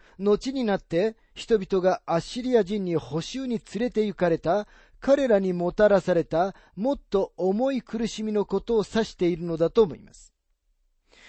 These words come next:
第一列王記十五章の二十九節にはこのように書かれています。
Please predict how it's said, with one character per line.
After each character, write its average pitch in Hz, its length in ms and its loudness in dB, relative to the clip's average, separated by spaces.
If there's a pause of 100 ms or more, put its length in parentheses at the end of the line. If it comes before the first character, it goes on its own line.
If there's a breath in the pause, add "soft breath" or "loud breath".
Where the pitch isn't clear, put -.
(120 soft breath)
第 202 180 6
一 185 120 -10
列 180 240 0
王 175 80 -2
記 175 220 -8
十 220 220 -8
五 226 180 -4
章 202 180 -4
の 185 140 -4
二 220 120 -2
十 190 180 -6
九 254 180 -8
節 175 300 -8
に 190 60 -6
は 190 140 0
こ - 220 -8
の 269 100 -4
よ 269 140 -2
う 196 40 0
に 214 160 -2
書 160 120 -6
か 190 100 2
れ 170 80 2
て - 140 -6
い - 80 -20
ま - 100 -20
す。 - 180 -20